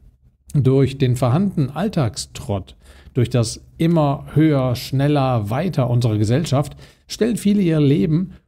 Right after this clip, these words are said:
und auch den Sinn dessen oft in Frage. Man hat ja soweit alles erreicht, was man erreichen will,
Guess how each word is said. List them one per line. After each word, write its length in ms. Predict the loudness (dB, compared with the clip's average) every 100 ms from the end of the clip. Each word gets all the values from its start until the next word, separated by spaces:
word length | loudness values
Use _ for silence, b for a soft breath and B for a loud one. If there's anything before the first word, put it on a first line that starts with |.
| _
und 240 | 2 2
auch 220 | 2 0 0
den 320 | -2 0 -2
Sinn 340 | 0 2 2
dessen 540 | 0 0 0 0 -2 -8 _ _ _ -6
oft 300 | -4 -4 -6
in 160 | -8 -4
Frage. 420 | 0 0 0 -4 -10 B B B B _ _
Man 540 | -2 2 4 2 -2 -2
hat 140 | 0
ja 80 | 2
soweit 320 | 2 2 2
alles 240 | 2 0 0
erreicht, 720 | -2 -2 -2 0 0 0 -2
was 140 | 0
man 100 | 0
erreichen 600 | 2 2 0 2 0 2
will, 400 | 2 2 0 -4